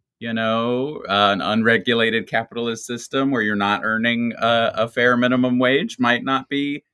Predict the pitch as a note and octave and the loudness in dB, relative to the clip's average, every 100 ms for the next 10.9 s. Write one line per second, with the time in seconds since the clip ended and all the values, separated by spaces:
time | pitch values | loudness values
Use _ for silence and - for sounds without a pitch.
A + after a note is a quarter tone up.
0 | _ - G3+ C4 F4 D#4+ A#2 F#2+ F2+ D#2 | _ -6 -2 0 -2 -4 -2 0 -2 -4
1 | - _ - A#2+ A2+ C3 B2+ G#2+ G#2+ F#2 | -12 _ -4 -2 2 2 2 0 -4 -8
2 | - _ _ _ F#2+ A2 A#2+ A2 F#2+ F#2 | -18 _ _ _ -4 0 2 2 2 2
3 | A2 A2 F#2 F2 G#2+ F2 E2+ F2+ - F#2+ | 0 -2 -6 -8 -4 -2 -2 -4 -4 -2
4 | F#2 F2 E2+ E2 F2+ E2 E2 E2 E2+ E2+ | 0 0 -4 -4 -2 0 0 -2 -2 -2
5 | F2+ F2 F2 F2+ - F2+ - - G2+ G#2 | -2 -2 -6 -6 -6 -6 -6 -6 -6 -6
6 | - _ _ D3 E3 D#3 B2+ A2+ G#2 F2+ | -10 _ _ 0 2 2 2 2 0 0
7 | F2+ E2 - _ _ _ _ _ F#2+ F#2 | 0 -2 -6 _ _ _ _ _ -8 -2
8 | F2+ F2 F2 F2 D#2 E2 D2+ D2 D2 D#2 | 0 2 2 -2 -6 -6 -6 -4 -6 -4
9 | D2+ D#2 D#2 C#2+ D2 D2+ D2+ D2 D2+ D2+ | -4 -6 -10 -8 -6 -6 -6 -8 -12 -14
10 | - D#2+ D2+ D#2 D2 D2 C#2+ C#2+ _ | -14 -12 -12 -8 -6 -6 -8 -12 _